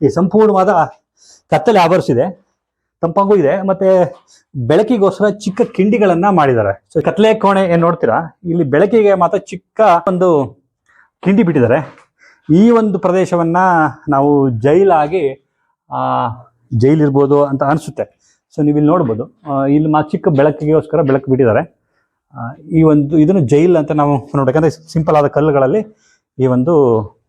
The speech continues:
ಕೊಠಡಿಗಳನ್ನ ಮಾಡಿದ್ದಾರೆ. ಆ, ಹಿಂದೆ ಹೇಗ್ ಮಾಡ್ತಿದ್ರು, ತಮ್ಮ ಶೌಚವನ್ನ ಹೇಗ್ ಮಾಡ್ತಿದ್ರು ಅಥವಾ ಹೇಗ್ ಊಟ ಮಾಡ್ತಿದ್ರು ಅನ್ನೋದ್ರ ಬಗ್ಗೆ ಎಲ್ಲೂ ಕೂಡ ಕುರುಹುಗಳಿಲ್ಲ. ಯಾಕಂದ್ರೆ ಇತ್ತೇನೋ ಎಲ್ಲ ಹಾಳಾಗಿದೆ.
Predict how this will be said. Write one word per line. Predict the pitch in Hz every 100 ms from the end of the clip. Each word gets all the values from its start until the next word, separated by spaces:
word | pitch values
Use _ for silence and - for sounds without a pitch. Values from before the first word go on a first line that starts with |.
| _ _
ಕೊಠಡಿಗಳನ್ನ | 139 165 190 175 156
ಮಾಡಿದ್ದಾರೆ. | 156 131 120 113 95 - _ _ _ _ _
ಆ, | 127
ಹಿಂದೆ | 127 135 165
ಹೇಗ್ | 139 156 156
ಮಾಡ್ತಿದ್ರು, | 156 160 151 156 160 156
ತಮ್ಮ | 143 143 139 131
ಶೌಚವನ್ನ | 147 170 190 185
ಹೇಗ್ | 151 151 151
ಮಾಡ್ತಿದ್ರು | 147 147 143 151
ಅಥವಾ | 147 151 143
ಹೇಗ್ | 139
ಊಟ | 135 143 151
ಮಾಡ್ತಿದ್ರು | 147 - 135 139
ಅನ್ನೋದ್ರ | 135 127
ಬಗ್ಗೆ | 123 131
ಎಲ್ಲೂ | 143 117 135 151
ಕೂಡ | 127
ಕುರುಹುಗಳಿಲ್ಲ. | 131 - 123 127 113 127 107 - - - _
ಯಾಕಂದ್ರೆ | 110 117 139
ಇತ್ತೇನೋ | 135 160 160
ಎಲ್ಲ | 143 147
ಹಾಳಾಗಿದೆ. | 131 135 131 113 135 -